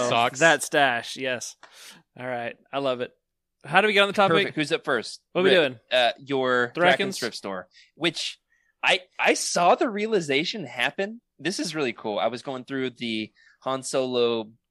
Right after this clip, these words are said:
Speaker 3: trilogy book club, n-, the channel, the, the thread there in the Discord, when everybody around Christmas was reading, around the holiday season, excuse me for being politically incorrect. I'm notoriously bad at that.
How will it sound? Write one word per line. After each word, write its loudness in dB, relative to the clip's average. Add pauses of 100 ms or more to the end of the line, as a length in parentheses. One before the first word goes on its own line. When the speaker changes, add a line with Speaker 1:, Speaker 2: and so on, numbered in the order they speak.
(160)
Speaker 3:
trilogy -6
book -6
club, -2 (200)
n-, -16
the -6
channel, -4
the, -12
the -14
thread 0
there -6 (300)
in -12
the -6
Discord, -6 (440)
when -8
everybody -2
around -6
Christmas -10
was -12
reading, -8 (600)
around -8
the -14
holiday 0
season, -10
excuse -14
me -12
for -18
being -10
politically -10
incorrect. -4
I'm -18 (340)
notoriously -6
bad 2
at -10
that. -8